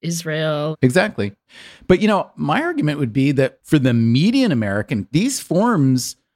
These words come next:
Speaker 2: of art that Anya's talking about are largely ignored. I'm not making a judgment here.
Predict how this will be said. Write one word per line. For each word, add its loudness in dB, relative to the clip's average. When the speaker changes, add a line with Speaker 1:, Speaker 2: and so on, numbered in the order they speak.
Speaker 2:
of 4
art -2
that 0
Anya's 0
talking -2
about -2
are 2
largely -2
ignored. 0
I'm 0
not -2
making -2
a -2
judgment 0
here. 0